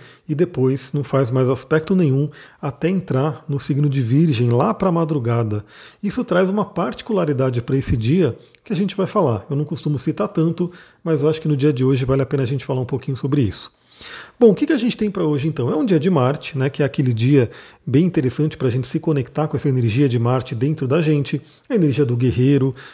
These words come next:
né, a energia da libido, da sexualidade, energia ali que fala aí pra gente ir em busca dos nossos objetivos. Então é um dia bem interessante pra trabalhar isso. E temos uma lua crescente em Leão. A lua em Leão,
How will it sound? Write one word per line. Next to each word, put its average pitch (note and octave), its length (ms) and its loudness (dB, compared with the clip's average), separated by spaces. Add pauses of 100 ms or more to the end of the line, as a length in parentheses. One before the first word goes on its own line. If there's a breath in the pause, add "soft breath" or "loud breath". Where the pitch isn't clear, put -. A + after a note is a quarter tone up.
(140)
né, D#3+ 80 -2
a D3+ 40 0
energia B2+ 360 0
da B2 100 -2
libido, C3 480 2
da B2 120 0
sexualidade, B2+ 960 -2 (320 loud breath)
energia D3 500 0
ali C3+ 220 0
que C3 260 -2 (260 loud breath)
fala E3 420 0
aí C#3+ 100 0
pra C#3 160 -2
gente C3+ 320 -2
ir F3 340 -2
em E3+ 80 2
busca D3 340 0
dos B2 140 -4
nossos B2+ 300 -2
objetivos. F3 800 -2
Então C#3 260 -4
é C#3+ 40 0
um C#3 100 2
dia B2 280 0 (320 loud breath)
bem D3+ 200 0
interessante C#3+ 440 -2
pra B2+ 140 -2
trabalhar B2+ 400 0
isso. F3 320 0 (400 loud breath)
E C4 80 0
temos A3 320 4
uma A3+ 160 2
lua G#3+ 220 4
crescente F#3 560 -2
em - 20 0
Leão. E3+ 400 2
A B2 60 0
lua C#3+ 180 2
em F3 80 0
Leão, C#3+ 400 0